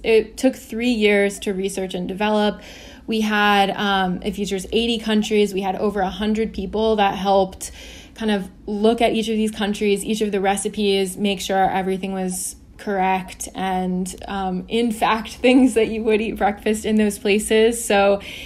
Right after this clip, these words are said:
it might not be breakfast for all in a certain country, but for this friend and family, it, it was breakfast for them. So it's such a personal meal that changes,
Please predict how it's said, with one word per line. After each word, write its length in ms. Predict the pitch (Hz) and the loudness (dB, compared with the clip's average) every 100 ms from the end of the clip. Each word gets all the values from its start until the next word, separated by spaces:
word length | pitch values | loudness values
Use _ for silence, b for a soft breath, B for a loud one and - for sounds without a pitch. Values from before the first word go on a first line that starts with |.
| B | B
it 180 | 214 202 | -2 2
might 180 | 208 | 2
not 220 | 208 208 214 | 2 0 -2
be 100 | 208 | 0
breakfast 500 | 196 202 - 214 - | 2 2 0 -2 -2
for 180 | 190 | 0
all 260 | - 202 220 | 4 6 6
in 100 | 233 | 4
a 60 | 247 | 2
certain 280 | 220 226 | 0 -2
country, 400 | 226 226 220 233 | 0 -2 0 0
but 260 | 220 202 190 | 2 0 -2
for 200 | - 208 | -2 0
this 240 | 208 202 | 0 -2
friend 520 | - 202 208 202 202 208 B B B | -4 -2 0 0 -2 -4 B B B
and 240 | 214 208 | -2 0
family, 640 | 202 196 196 196 196 196 185 | -2 -2 -2 -2 -2 -2 -2
it, 300 | 202 196 - | 0 0 -2
it 180 | - 208 | 0 2
was 440 | 196 190 185 - - - - | 2 0 -2 -8 -12 -18 -4
breakfast 460 | 196 185 - 185 | -4 -2 -6 -10
for 140 | - 185 | -6 -4
them. 360 | 180 185 233 | -4 -2 0
So 520 | 254 - 196 190 180 180 B B - | 0 0 2 2 0 -2 B B -4
it's 180 | 208 208 | -2 0
such 240 | 208 208 | -2 0
a 60 | 214 | -2
personal 640 | - 202 202 202 196 190 | -2 -4 -2 -4 -2 -2
meal 400 | 185 185 185 180 | -2 0 0 0
that 440 | 180 - - - | 0 -2 -6 -10
changes, 800 | - 226 202 202 196 190 185 - | -6 -2 -2 0 0 0 -2 -4